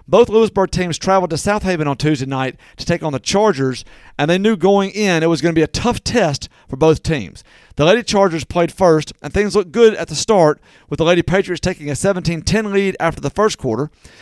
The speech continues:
South Haven was able to trim that lead by three going into the half, trailing the Lady Patriots twenty-two to eighteen.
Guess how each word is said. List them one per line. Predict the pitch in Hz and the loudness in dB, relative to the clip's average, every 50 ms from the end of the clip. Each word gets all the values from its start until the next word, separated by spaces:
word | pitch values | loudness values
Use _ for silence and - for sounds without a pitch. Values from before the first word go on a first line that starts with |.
| - _ | -20 _
South | - 185 180 | 0 0 2
Haven | 160 196 196 175 | 2 2 0 0
was | 170 160 - | -2 -4 -2
able | 170 180 190 175 170 | 0 0 2 2 0
to | 147 135 | -4 -4
trim | - - - 254 254 | -6 2 4 4 4
that | 226 214 165 | 4 -4 -4
lead | 165 180 185 185 151 | -2 -4 -4 -2 0
by | 175 160 | 0 0
three | - _ - 202 208 214 214 202 | 0 _ -4 0 2 2 2 0
going | 160 147 165 165 160 156 - _ - | 0 -2 -2 -2 -2 -2 -4 _ -4
into | 240 240 220 160 | -4 -4 -2 -2
the | 175 135 | -2 -2
half, | 135 156 147 139 143 - - - - - - _ - | 0 -2 -2 -2 -2 -4 -8 -16 -20 -20 -20 _ -4
trailing | - 190 208 202 196 175 | 0 0 2 2 2 0
the | 175 | -2
Lady | 151 156 175 175 170 | 0 2 2 2 2
Patriots | - - 175 185 180 - 156 151 - - | 0 0 -2 -2 -2 0 -2 -2 -2 -2
twenty-two | - - - - 180 208 226 240 - - 196 180 160 147 147 | -8 -12 -8 0 0 2 2 0 -2 -2 0 2 2 2 0
to | - 175 - - | -2 -6 -8 -6
eighteen. | 147 139 - - 160 156 113 85 - | -8 -8 -4 -4 -4 -4 -4 -6 -12